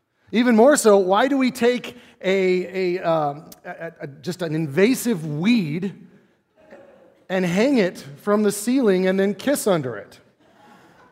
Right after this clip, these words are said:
What's the purpose? Some cultures, they take oranges and they hang 'em all over their r-, house, all over the place.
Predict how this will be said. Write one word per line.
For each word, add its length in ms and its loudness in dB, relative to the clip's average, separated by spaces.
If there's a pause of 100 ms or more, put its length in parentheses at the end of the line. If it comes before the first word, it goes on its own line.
(500)
What's 240 -6
the 80 -10
purpose? 640 -8 (1040)
Some 300 0
cultures, 360 2
they 120 2
take 280 0
oranges 460 0
and 140 -2
they 120 -2
hang 220 -2
'em 100 0
all 240 0
over 440 -2 (320)
their 640 -4 (400)
r-, 140 -10
house, 380 -10
all 220 -8
over 140 -10
the 80 -18
place. 420 -20